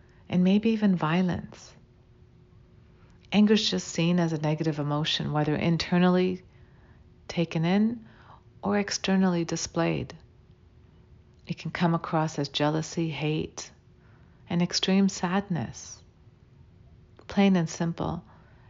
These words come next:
anger can be seen as a dangerous emotion with explosive, violent, and destructive tendencies. Most of us are afraid of the anger and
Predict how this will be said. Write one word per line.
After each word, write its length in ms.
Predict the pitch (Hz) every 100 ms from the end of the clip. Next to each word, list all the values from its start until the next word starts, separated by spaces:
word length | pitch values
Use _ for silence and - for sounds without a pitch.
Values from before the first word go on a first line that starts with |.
| -
anger 300 | - 185 190
can 220 | 190 190 175
be 100 | 170
seen 380 | - 180 185
as 180 | 175 160
a 80 | 160 - -
dangerous 760 | 160 165 180 175 - - -
emotion 680 | 160 151 156 - - 180 - - - - - - - - - -
with 180 | - 160
explosive, 800 | 151 - - 156 156 - 165 156
violent, 480 | - 143 156 160 160
and 100 | 156
destructive 680 | 151 - - 151 - 147 -
tendencies. 840 | 170 170 175 170 - - 143 - - - - - - - - - - - - - - -
Most 280 | 156 160 -
of 100 | 170
us 200 | 175 -
are 120 | 180
afraid 640 | 180 - - 190 185 160 147 - - - - - - - - - - - -
of 100 | 175
the 180 | 165 180
anger 420 | - 165 170 175 180
and 360 | 170 165 165